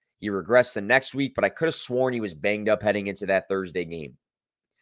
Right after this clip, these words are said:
Tied for second in targets with M V S behind Kelce on the Chiefs right now.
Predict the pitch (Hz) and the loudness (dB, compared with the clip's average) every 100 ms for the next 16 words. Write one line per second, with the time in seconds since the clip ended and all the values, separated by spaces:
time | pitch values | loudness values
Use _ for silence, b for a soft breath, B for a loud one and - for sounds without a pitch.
0 | _ _ _ _ _ - 131 156 139 139 | _ _ _ _ _ -2 6 6 6 0
1 | - 143 143 135 - 127 131 120 101 - | 6 6 6 2 8 8 10 4 0 -6
2 | - 131 127 123 104 113 - - - - | 0 0 0 2 10 10 8 -4 -4 0
3 | 92 110 98 - 113 120 127 123 120 - | 2 2 -2 0 0 0 -2 -4 -4 -6
4 | 92 95 92 87 87 80 - - 113 - | -2 0 -2 -4 -8 -8 -8 -4 -4 -4
5 | 95 87 73 92 104 107 | -4 -4 0 2 2 0